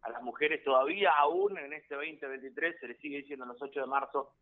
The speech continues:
feliz día. Así que bueno, fuerza, día de acción, de hacer algo en concreto por las mujeres. Eh, a, bueno,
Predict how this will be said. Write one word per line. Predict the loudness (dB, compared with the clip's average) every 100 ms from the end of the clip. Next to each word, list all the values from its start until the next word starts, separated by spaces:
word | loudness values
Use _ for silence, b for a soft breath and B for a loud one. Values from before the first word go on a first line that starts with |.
| _ _
feliz | 0 2 2
día. | 0
Así | -2 2
que | 4
bueno, | 4 4
fuerza, | 6 6 4 2 2
día | 2 0
de | -2
acción, | -2 0 4 4
de | 2
hacer | 0 4 6
algo | 6 2 -8 -10 _ _ _
en | -12
concreto | -8 -8 -6 -4 -2 -2
por | -2 -4
las | -6
mujeres. | -8 0 2 2 -2 -10 _ _ _ _
Eh, | 4 6 6 4 4
a, | 4 4 2 0
bueno, | 0 0